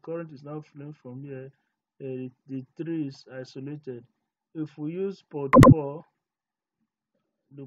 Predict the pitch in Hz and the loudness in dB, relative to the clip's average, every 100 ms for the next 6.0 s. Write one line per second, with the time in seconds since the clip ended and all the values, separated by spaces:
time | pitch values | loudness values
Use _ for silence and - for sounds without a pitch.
0 | 139 147 143 151 165 170 151 139 156 156 | -14 -14 -14 -10 -8 -6 -8 -10 -10 -10
1 | 139 143 147 151 135 135 139 - 170 160 | -12 -14 -14 -12 -12 -10 -12 -12 -16 -12
2 | 160 156 156 147 135 - 131 147 - 127 | -8 -8 -8 -12 -16 -18 -16 -16 -16 -16
3 | 117 - _ _ _ _ _ _ - 135 | -18 -20 _ _ _ _ _ _ -18 -12
4 | 127 123 131 - 156 139 135 131 117 117 | -10 -10 -12 -18 -14 -14 -12 -12 -12 -16
5 | - 156 139 143 165 - 151 156 156 | -20 -16 -14 -10 -8 -6 -4 -4 -4